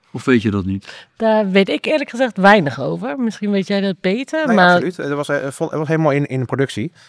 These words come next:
Speaker 3: En er was een heel programma. Alleen dat werd, eh, eigenlijk gecentreerd rondom een Peenemünde.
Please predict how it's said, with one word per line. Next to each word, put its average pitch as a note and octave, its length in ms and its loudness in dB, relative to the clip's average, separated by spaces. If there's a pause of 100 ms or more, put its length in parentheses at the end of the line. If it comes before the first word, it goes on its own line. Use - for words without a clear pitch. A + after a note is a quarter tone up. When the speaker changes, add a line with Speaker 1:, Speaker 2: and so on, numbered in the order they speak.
(160)
Speaker 3:
En A#2 100 -8
er A#2+ 60 -4
was A#2+ 120 -6
een B2 60 -6
heel B2 100 -2
programma. A#2 480 2
Alleen A#2+ 280 0
dat B2 160 -2
werd, B2 260 -2
eh, A2+ 140 0
eigenlijk B2 400 -2
gecentreerd A#2 460 -4
rondom A2+ 360 -4
een G#2+ 160 -8
Peenemünde. A2+ 680 0